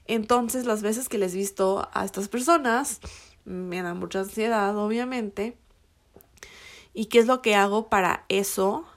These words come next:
Em, para los que no saben, yo hago journaling. Entonces, yo el día siguiente,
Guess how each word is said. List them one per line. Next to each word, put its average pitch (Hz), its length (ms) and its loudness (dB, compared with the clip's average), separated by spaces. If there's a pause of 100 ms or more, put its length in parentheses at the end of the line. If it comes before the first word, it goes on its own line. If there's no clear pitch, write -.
(720)
Em, 202 560 -2
para 202 120 0
los 208 80 -2
que 233 60 -6
no 233 100 0
saben, 233 280 2
yo 190 120 2
hago 175 260 -2
journaling. 190 480 -4 (640)
Entonces, 214 580 -2 (100)
yo 220 440 0 (180)
el 208 420 0
día 220 200 4
siguiente, 196 800 -2